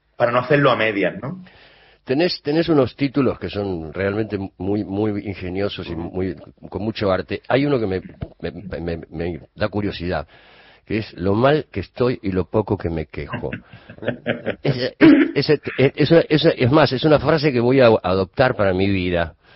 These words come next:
Speaker 2: Este, te lo, te, en mucho, en muchos momentos, <laughs> en muchos momentos difíciles voy a decir, "Lo mal que estoy y lo poco que me quejo". ¿A quién se le escribiste esa canción?
Speaker 1: <laughs> Mira, eh, es que esto, esto es muy curioso, porque en realidad esa frase no es exactamente mía,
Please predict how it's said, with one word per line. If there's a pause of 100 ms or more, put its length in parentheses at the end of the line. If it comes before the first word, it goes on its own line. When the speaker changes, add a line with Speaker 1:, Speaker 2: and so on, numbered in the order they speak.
(300)
Speaker 2:
Este,
te
lo,
te,
en
mucho,
en
muchos
momentos,
<laughs>
en (120)
muchos
momentos
difíciles
voy
a
decir, (260)
"Lo
mal
que
estoy
y
lo
poco
que
me
quejo". (380)
¿A
quién
se
le
escribiste
esa
canción? (320)
Speaker 1:
<laughs>
Mira,
eh, (100)
es
que
esto, (200)
esto
es
muy
curioso,
porque
en
realidad
esa
frase
no
es
exactamente
mía,